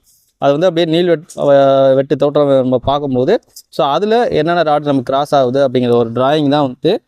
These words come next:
so, இந்த ஒரு விஷயம். பக்கத்துலேயே வந்து இது குறுக்கு வெட்டு தோட்டம். இப்போ இந்த நீள்-, நீளமா போற அந்த பீமை இப்படி குறுக்க வெட்டி செக்ஷன் காமிச்சிடுவாங்க.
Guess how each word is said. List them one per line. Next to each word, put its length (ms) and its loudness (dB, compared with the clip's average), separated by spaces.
so, 200 -2
இந்த 140 2
ஒரு 120 2
விஷயம். 420 -2
பக்கத்துலேயே 300 2
வந்து 260 0
இது 160 0
குறுக்கு 240 -2
வெட்டு 200 -2
தோட்டம். 320 -4
இப்போ 180 -2
இந்த 220 0
நீள்-, 260 0
நீளமா 400 0
போற 200 0
அந்த 120 -2
பீமை 380 2
இப்படி 400 -4
குறுக்க 420 -2
வெட்டி 380 0
செக்ஷன் 360 -2
காமிச்சிடுவாங்க. 560 -2